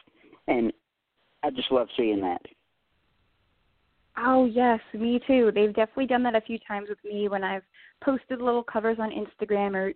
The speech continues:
Speaker 2: or D M'd them. I've gotten, um, some support from Carly, and, uh, recently Tenniel Towns, she watched one of my covers and she commented on it,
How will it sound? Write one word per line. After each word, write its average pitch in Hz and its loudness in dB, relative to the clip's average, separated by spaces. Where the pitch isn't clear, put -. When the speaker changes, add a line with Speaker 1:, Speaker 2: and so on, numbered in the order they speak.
Speaker 2:
or 202 -2
D 214 -4
M'd 196 -2
them. 190 -4
I've 202 2
gotten, 190 0
um, 185 0
some 196 -2
support 202 0
from 196 -4
Carly, 196 -4
and, 185 -4
uh, 180 -2
recently 226 -4
Tenniel 208 -4
Towns, 202 -4
she 226 2
watched 208 0
one 208 -6
of 196 -6
my 190 -4
covers 190 -4
and 190 -10
she 208 -16
commented 190 -6
on 190 -4
it, - -10